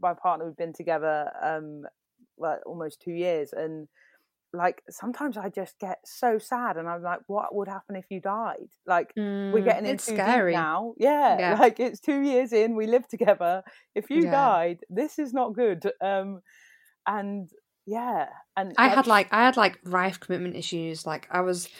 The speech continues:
Speaker 2: very comfortable looking after myself. I'd got to a point where I knew how to look after myself, how to make myself happy, and I was very comfortable. And if anybody came into the scene, I'd just be like, "Oh, you're gonna mess it all up," and then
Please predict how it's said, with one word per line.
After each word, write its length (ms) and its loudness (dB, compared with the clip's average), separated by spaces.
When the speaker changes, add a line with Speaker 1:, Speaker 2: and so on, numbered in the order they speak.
Speaker 2:
very 160 8
comfortable 480 0
looking 260 -2
after 160 -12
myself. 520 0
I'd 100 -4
got 180 -4
to 100 -6
a 40 -8
point 320 -6
where 140 -2
I 20 -4
knew 480 -2
how 160 -4
to 120 -8
look 100 -8
after 180 -10
myself, 380 -4
how 100 -2
to 140 -8
make 80 -6
myself 320 -8
happy, 480 -8
and 200 -10
I 60 0
was 100 -4
very 140 2
comfortable. 680 -4
And 80 -2
if 80 -4
anybody 240 -2
came 180 -6
into 160 -4
the 80 -6
scene, 300 -4
I'd 140 -8
just 220 -16
be 60 -10
like, 300 -10
"Oh, 120 -2
you're 160 -4
gonna 120 -2
mess 220 -8
it 60 -8
all 200 -2
up," 300 -6
and 180 -8
then 380 -10